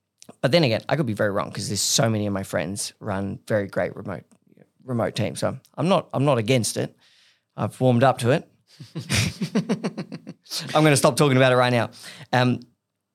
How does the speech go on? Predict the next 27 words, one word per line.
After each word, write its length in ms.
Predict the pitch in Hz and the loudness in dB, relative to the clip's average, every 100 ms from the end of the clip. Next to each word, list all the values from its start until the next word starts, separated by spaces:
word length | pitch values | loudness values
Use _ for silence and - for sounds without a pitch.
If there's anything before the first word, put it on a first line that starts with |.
| _ 139 | _ -2
we 120 | 147 | 0
do 100 | - | 0
have 140 | - | 0
to, 100 | 135 | -2
uh, 340 | 117 - 120 110 | -4 -4 -4 -2
we're, 140 | 127 - | -6 -12
we're, 200 | 123 120 - - | -12 -12 -14 -10
we're 100 | 120 | -4
about 220 | 143 135 | 0 0
at 100 | 117 | -2
time 200 | 127 104 | -2 -2
to 60 | 101 | -2
wrap 220 | 104 - | -4 0
up, 200 | 120 - | -2 0
but, 180 | - - _ _ _ - | -6 -6 _ _ _ -4
but 180 | 139 - | -4 -2
is 180 | 180 - | -2 0
there, 200 | 208 - | 0 0
we 180 | - 170 | 2 4
normally 280 | 190 202 175 | 4 4 0
finish 320 | - 156 131 | 0 0 0
with, 80 | 123 | -2
like, 140 | 113 | -2
a 20 | 110 | -2
book 280 | 143 139 | -2 0
recommendation 880 | 127 117 120 113 113 113 - 113 107 | -2 -2 -2 0 0 -2 -2 -2 -2
or, 340 | 98 80 - | -2 -4 -8